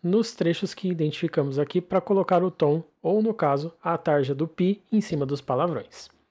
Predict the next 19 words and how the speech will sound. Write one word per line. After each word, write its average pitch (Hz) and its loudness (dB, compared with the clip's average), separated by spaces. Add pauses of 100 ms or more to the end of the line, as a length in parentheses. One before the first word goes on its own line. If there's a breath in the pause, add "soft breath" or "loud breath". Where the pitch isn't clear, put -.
(420)
Agora 170 2
então 143 -2
eu 117 -6
vou 107 -8
ficando 113 -10
por 123 -8
aqui, 254 -2
eu 233 4
espero 185 4
que - -6
esse 170 -4
vídeo 156 0
rápido 135 -2
aí 120 -6
tenha 117 -6
ajudado 107 -8
você. 175 -2 (320 soft breath)
Se 240 -2
sim, 233 4